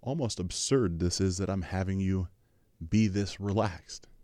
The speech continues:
Now, as you're <laughs> this relaxed and you're smiling at yourself, picture yourself being truly happy.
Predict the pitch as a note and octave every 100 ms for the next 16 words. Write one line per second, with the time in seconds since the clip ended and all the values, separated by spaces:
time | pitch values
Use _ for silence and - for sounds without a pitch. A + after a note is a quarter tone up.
0 | _ _ _ _ _ _ _ _ _ _
1 | _ _ _ _ - - G2+ A2 A2+ F2+
2 | - C#3+ - A2 A2+ A2+ G2+ - F#2+ F2
3 | - A#2 A#2+ G#2+ F#2+ F#2+ - B2 F#2+ D#2
4 | - _ - _ _ _ _ _ _ _
5 | _ _ _ _ _ - F#3+ - G#3 -
6 | B2+ B2 B2 A#2 G2+ - C3 C3+ B2+ E2+
7 | D#2+ - -